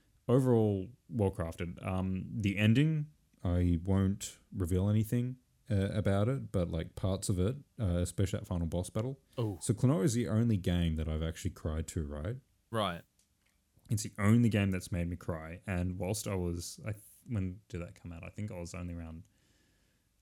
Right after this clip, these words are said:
Speaker 1: I was under twelve when I first played that game. So yes, of course I cried, but then in subsequent playthroughs I've choked up with that game, right?
Speaker 2: Yeah.
Speaker 1: Okami is the only other game I've played that's gotten me that close. The ending chokes me up.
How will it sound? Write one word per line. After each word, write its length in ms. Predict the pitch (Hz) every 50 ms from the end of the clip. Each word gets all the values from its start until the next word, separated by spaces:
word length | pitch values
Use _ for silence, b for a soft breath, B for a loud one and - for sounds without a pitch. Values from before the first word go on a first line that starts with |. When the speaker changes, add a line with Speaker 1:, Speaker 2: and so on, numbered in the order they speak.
| _ _ _ _ _
Speaker 1:
I 60 | 113 104
was 160 | 104 101 98
under 260 | - - 107 104 95
twelve 420 | 87 - - 98 87 85 82 80 - - - _
when 120 | - 95 90
I 60 | 85
first 300 | 82 - 92 87 - -
played 160 | - 85 82 -
that 160 | - 82 -
game. 280 | - 80 80 80 82 -
So 140 | - - 107
yes, 220 | 92 87 85 -
of 80 | 92 85
course 200 | - 98 87 82
I 40 | 82
cried, 260 | - - 87 82 80
but 120 | - 85
then 120 | 90 92 90 90
in 60 | 82
subsequent 440 | - 98 82 - - - 85 82 -
playthroughs 380 | 92 87 85 - 92 87 82 90
I've 160 | 82 80 -
choked 300 | - - 87 80 - -
up 180 | 78 80 - - - - - _ _ _ _ _ _ _ _ _ _ -
with 120 | 120 107 87
that 180 | 82 82 -
game, 240 | - 85 80 80 82
right? 240 | 80 82 92 127 - - - -
Speaker 2:
Yeah. 200 | 185 180 120 -
Speaker 1:
Okami 480 | 110 104 - 110 107 117 127 131 127 -
is 180 | - 110 98 90
the 200 | 95 101 98 - 98
only 300 | 90 92 95 95 98 95
other 180 | 95 92 92
game 300 | 87 90 92 87 87 87
I've 200 | 85 82 80 -
played 300 | - - 98 87 82 82
that's 260 | 82 87 - 95 - - 92 90
gotten 320 | - - 82 80 85 90 85
me 320 | 87 85 82 80 82 - - _ _ _ _ _ _ _ _ _ _ _ _ _ _ _ _ _ _ -
that 160 | - 85 -
close. 300 | - - 90 80 80 -
The 160 | - 92 87
ending 440 | 87 92 95 98 92 92 90 90 87 -
chokes 440 | - - - 85 80 82 - - -
me 120 | 85 80
up. 300 | 80 73 73 80 - -